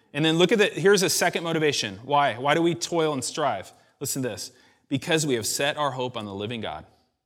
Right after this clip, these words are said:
who is the Savior of all people, especially those who believe." Isn't that cool? Do you see the motivation there? The motivation is not earning or anything like that. It's actually the complete opposite, right? The motivation there is to, is because we have hope in God.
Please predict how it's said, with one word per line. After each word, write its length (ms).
who 80
is 140
the 80
Savior 500
of 80
all 160
people, 360
especially 500
those 220
who 80
believe." 340
Isn't 140
that 140
cool? 220
Do 60
you 40
see 140
the 60
motivation 460
there? 160
The 80
motivation 560
is 80
not 260
earning 460
or 40
anything 260
like 160
that. 240
It's 100
actually 320
the 80
complete 480
opposite, 540
right? 280
The 100
motivation 760
there 340
is 460
to, 300
is 240
because 580
we 160
have 300
hope 260
in 120
God. 340